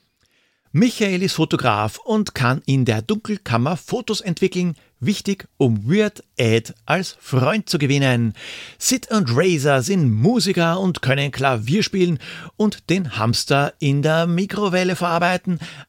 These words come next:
Also kann man mit Sid oder Razor Weird Ed als Feind gewinnen und von ihm umgebracht werden oder das grüne Tentakel als Freund gewinnen. Wendy ist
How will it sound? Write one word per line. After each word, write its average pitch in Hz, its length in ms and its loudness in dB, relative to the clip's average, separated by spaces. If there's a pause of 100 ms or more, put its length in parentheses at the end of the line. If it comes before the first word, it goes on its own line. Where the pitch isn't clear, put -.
(140)
Also 208 300 0
kann 139 200 2
man 123 140 4
mit 110 160 -2
Sid - 260 -4
oder 120 300 0
Razor 190 440 0 (440)
Weird 196 360 0 (100)
Ed 139 500 0 (420)
als - 500 -4
Feind - 460 -4
gewinnen 240 400 0 (240)
und 170 260 0
von 151 220 -2
ihm 156 240 0
umgebracht 175 560 0
werden 139 320 2 (380)
oder 160 640 2 (360)
das 113 300 0
grüne 131 460 2
Tentakel 110 640 -6 (140)
als - 340 -6
Freund 135 460 -2
gewinnen. 139 480 0 (340)
Wendy 214 560 0
ist 170 300 0